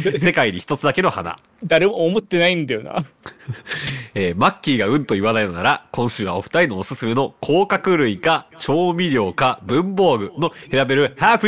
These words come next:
Speaker 1: ーセットをよろしくお願いします。かっこ、イエー！絶対甲子園に行こうな。ゼイアール、ピャー！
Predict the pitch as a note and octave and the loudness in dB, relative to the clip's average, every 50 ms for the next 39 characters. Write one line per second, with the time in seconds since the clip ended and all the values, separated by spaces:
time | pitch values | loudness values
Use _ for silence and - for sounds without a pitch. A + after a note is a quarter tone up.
0 | G#3+ G3+ F#3+ - - F#3 F3 C3+ A2 - A#2 B2+ C3+ B2 F#2+ G2 A#2+ B2 - - | 2 0 0 0 0 2 2 2 0 0 -2 0 0 0 0 0 -2 -4 -4 -4
1 | G#2+ G2+ F#2+ G2 F#2 F2 F2 E2+ - - C3+ F3+ - - - - - - - - | -4 -2 -2 -2 -2 -2 -4 -6 -4 -2 0 0 0 -2 -6 -14 -20 -8 -4 -4
2 | A#2 - - G2+ E2+ G#2 A#2+ F3 C4 D4 A#3+ - - - C#4+ - - G#4+ A4 - | -4 -4 -6 -10 -8 -2 2 4 4 4 4 2 0 -6 -10 -16 -16 -18 -18 -18
3 | - - - - - - - - - - - A2+ A#2 A2+ - G3 G#3 F3+ E3+ G#3 | -20 -20 -20 -20 -20 -20 -18 -14 -8 -4 -2 -2 0 2 4 4 4 4 4 4
4 | G#3 - G#3+ D3 A#2+ B2 A#2+ - D3+ B2+ C#3 E3+ D#3+ - G3 A3 A3+ A3 G#3 F3 | 4 4 2 0 0 0 2 2 4 4 4 4 2 0 -4 -4 -4 -4 -4 -6
5 | - A2 G2 F#2 F#2 D3+ A3 B3+ C4+ C#4 C4+ G3+ G#3 B3 C4 C4 B3+ A#3+ G3+ D3+ | -6 -6 -6 -2 2 4 6 6 6 4 4 4 2 4 4 4 4 4 2 2
6 | C#3 - C#4 - - | -2 -4 -2 0 2